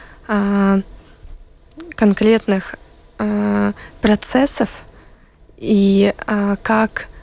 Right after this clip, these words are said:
а, каждый клиент теперь выглядит, а, клиентский портфель выглядит, а, в каждом банке. Да, то есть... а, а, прозрачность платежей,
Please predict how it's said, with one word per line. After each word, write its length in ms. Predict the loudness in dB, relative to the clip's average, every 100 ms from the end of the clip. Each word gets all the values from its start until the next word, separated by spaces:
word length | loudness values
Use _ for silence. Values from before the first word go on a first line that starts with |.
| -20 -20 -8
а, 300 | -4 -2 -2
каждый 480 | 0 0 2 2 0
клиент 520 | 2 0 2 0 -2
теперь 380 | -6 -6 -2 -2
выглядит, 640 | 0 0 0 -2 -4 -4 -4
а, 600 | -2 -2 -2 -2 -4 -4
клиентский 600 | 0 2 0 -2 -4 -4
портфель 580 | -2 -4 -2 0 2 2
выглядит, 580 | 2 0 -2 -4 -4
а, 240 | -2 -2 -2
в 80 | 0
каждом 400 | 0 2 2 2
банке. 460 | 0 -2 -6 -12 -14 -18 -16 -16 -16 -20 -20 -6
Да, 260 | -2 -2
то 220 | -2 0 0
есть... 380 | -2 -6 -2
а, 300 | 0 2 0 -4 -10 -20 -20 -20 -20 _ _ -6
а, 680 | -2 0 0 2 2 0 -2 2
прозрачность 920 | 2 4 2 2 0 0 0 -2 0 0 2
платежей, 720 | 0 0 -2 0 2 2 0